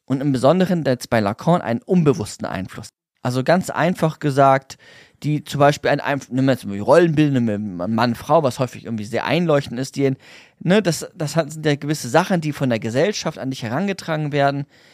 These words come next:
ähm, und die haben einen gewissen Einfluss auf, auf dein Handeln, auf dein Tun, auf dein Denken.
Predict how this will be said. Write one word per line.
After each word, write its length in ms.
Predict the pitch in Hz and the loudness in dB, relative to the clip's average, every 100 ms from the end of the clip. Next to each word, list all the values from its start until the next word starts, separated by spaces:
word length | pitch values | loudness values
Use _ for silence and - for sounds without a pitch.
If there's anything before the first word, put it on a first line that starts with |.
| - _ - | -20 _ -2
ähm, 260 | 131 123 | 2 2
und 120 | 123 131 | 2 2
die 80 | 160 | 2
haben 100 | 135 | 2
einen 100 | 135 | 0
gewissen 240 | 139 - | -2 -4
Einfluss 520 | - 127 135 110 - - _ - | -4 -4 -4 -8 -10 -18 _ -4
auf, 240 | 113 - | -4 -4
auf 120 | 113 | -6
dein 200 | 120 110 | -2 -2
Handeln, 240 | 151 165 101 | 0 0 -2
auf 120 | 107 | -4
dein 180 | 107 107 | -4 -4
Tun, 260 | 151 156 | -4 -4
auf 140 | 104 - | -4 -6
dein 180 | 101 110 | -4 0
Denken. 400 | 147 - 147 | 0 0 -6